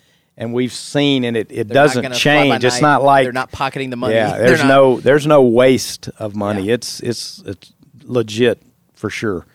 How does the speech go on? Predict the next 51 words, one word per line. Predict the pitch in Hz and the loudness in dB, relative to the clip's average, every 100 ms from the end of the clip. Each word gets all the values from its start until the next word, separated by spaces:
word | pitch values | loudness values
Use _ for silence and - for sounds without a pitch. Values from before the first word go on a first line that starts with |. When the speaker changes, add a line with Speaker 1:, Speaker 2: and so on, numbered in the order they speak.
| _ | _
Speaker 2:
Stretch | _ 110 | _ -8
a | 101 | -8
Speaker 1:
So, | 92 | -8
Speaker 2:
dollar | 98 87 | -12 -16
for | 85 101 | -20 -14
Speaker 1:
yeah. | 92 101 87 | -4 -4 -4
Speaker 2:
sure. | 87 - | -8 -18
So | - | -12
Speaker 1:
So | |
Speaker 2:
it's | 104 | -4
a | 98 | -2
Speaker 1:
it | 104 | -2
Speaker 2:
great | 127 135 110 | -4 -6 -6
way | 113 | -10
to | 107 | -10
do | 110 | -10
that, | 104 98 | -10 -12
to | 104 | -14
be | 98 | -16
able | 98 | -14
to | |
help | 113 85 | -14 -14
feed. | - 113 | -14 -14
And | 107 | -12
then | 95 98 | -14 -14
we've | 110 | -12
been | 104 110 | -12 -12
doing, | 110 107 104 104 _ _ - | -12 -14 -16 -20 _ _ -16
in | 123 | -14
the | |
past, | 117 170 170 - | -4 0 0 -2
Numena, | 139 143 147 110 127 _ | -6 -4 -2 -4 -10 _
we're | 110 | -12
gonna | 120 104 | -10 -6
partner | 135 120 | -6 -6
with | 117 | -6
a | |
different | 127 135 123 | -8 -6 -6
organization | 120 117 117 - | -6 -8 -10 -14
this | 110 | -12
time, | 117 104 | -10 -10
but | 104 - | -10 -6
packing | 139 127 120 | -6 -6 -12
food | - 131 123 | -12 -10 -8
bags | 110 110 107 110 | -6 -6 -6 -8
and | 113 104 | -12 -10
being | 117 | -10
able | 110 107 | -8 -10
to | |
send | - 127 113 | -10 -10 -10
that | 110 | -10